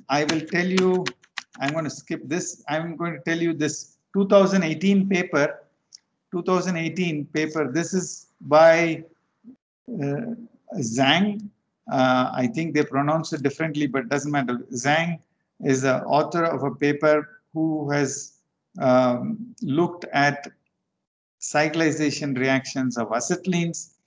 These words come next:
And, uh, there are two papers, one on titanium and one on palladium. Both of them talk about metallocyclo-,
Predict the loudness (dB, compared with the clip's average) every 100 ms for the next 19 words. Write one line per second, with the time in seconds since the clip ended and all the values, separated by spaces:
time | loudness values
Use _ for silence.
0 | _ _ _ -14 0 4 4 4 0 2
1 | 2 4 2 -2 -10 _ _ _ -4 -2
2 | 0 0 0 2 0 2 0 0 -8 _
3 | -8 0 2 2 -2 0 0 2 2 4
4 | 4 2 0 -2 0 2 0 0 0 2
5 | 0 -2 -4 -4 -2 -2 -2 -6 -2 -2
6 | -2 -4 -4 -2 0 2 2 0 -2 -4
7 | -4 -4 -4